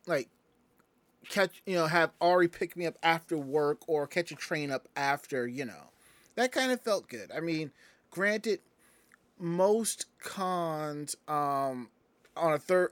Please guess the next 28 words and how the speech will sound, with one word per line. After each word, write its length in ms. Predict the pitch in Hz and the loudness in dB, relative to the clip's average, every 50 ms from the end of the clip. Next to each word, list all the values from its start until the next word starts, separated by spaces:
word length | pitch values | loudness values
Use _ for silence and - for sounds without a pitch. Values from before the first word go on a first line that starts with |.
| _ | _
I 160 | - 165 170 175 | 6 6 6 6
travel 320 | - - 196 175 165 165 | 6 4 2 4 6 6
on 160 | 160 147 143 | 4 4 0
a 40 | 135 | -4
Thursday. 500 | - - 156 160 170 170 165 185 180 170 - | 0 4 6 6 6 6 4 4 2 2 6
I 120 | 160 170 | 6 6
don't, 180 | 170 185 175 - _ - - - - - | 6 6 2 0 _ -10 -10 -10 0 4
I 80 | 170 180 | 6 6
don't 100 | 185 180 | 6 6
have 140 | 175 165 - | 2 0 0
to 80 | 151 | -6
work 320 | 127 117 120 127 151 147 185 | -6 -2 -2 -4 -2 -2 -4
anymore. 300 | 180 190 196 202 190 - - - - - _ | -4 -2 -4 -4 -6 -6 -12 -20 -20 -8 _
But 120 | 208 220 | -6 -2
there 180 | 403 415 440 415 | 0 2 2 4
are 40 | 254 | 6
those 240 | 233 214 202 185 | 6 6 6 6
days 280 | 175 220 220 208 196 185 | 6 6 8 8 6 6
where, 120 | 180 185 | 4 0
you 60 | 190 196 | 0 2
know, 60 | 185 | 2
I 100 | 175 196 | 4 4
had 120 | 214 185 | 4 4
to 60 | 185 | 2
work 340 | 175 170 165 175 190 185 - | 0 0 0 0 0 0 0
a 80 | 156 151 | -4 -4
half 300 | 143 160 202 185 165 - | 0 2 2 2 2 0
shift 500 | - - - - - 190 156 135 - | -2 -2 -2 0 2 2 2 2 -2